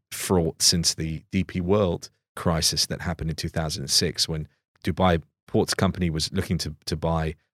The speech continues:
what, as part of a wider acquisition, U S ports, and there was a political storm about it in the U S, and there was all kinds of concerns about security, and I think that came as a shock at the time. I think we've all grown and, and moved on, that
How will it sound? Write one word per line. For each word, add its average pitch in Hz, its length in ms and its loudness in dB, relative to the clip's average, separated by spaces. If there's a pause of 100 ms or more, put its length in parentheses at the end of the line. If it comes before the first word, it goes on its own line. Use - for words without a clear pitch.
what, - 160 -8 (240)
as 92 160 -2
part 90 200 2
of 78 80 -4
a 80 60 -4
wider 82 320 0
acquisition, 80 580 -2 (280)
U 92 160 4
S 90 120 2
ports, - 420 4
and 87 80 -2
there 85 40 0
was 78 120 -2
a 78 40 -6
political 95 440 -2
storm 95 320 2
about 87 160 2
it - 80 -2
in 80 60 -4
the 82 80 -2
U 87 180 2
S, 82 200 0
and 80 80 -2
there 80 80 -2
was 78 140 -2 (300)
all 98 140 2
kinds 85 320 0
of 76 160 -8 (280)
concerns 85 400 0
about 78 180 -2
security, - 580 0
and 85 160 0
I - 80 -4
think 87 200 -2
that 87 160 -4
came 87 200 -2
as 80 120 -4
a 90 40 -4
shock - 340 2
at - 100 -4
the - 60 -20
time. - 180 -8 (640)
I 110 80 4
think 117 220 4
we've 107 280 8
all 113 320 10
grown 95 520 6
and, 80 240 -2
and 82 260 -2
moved 95 340 2
on, 92 180 2
that 82 140 -2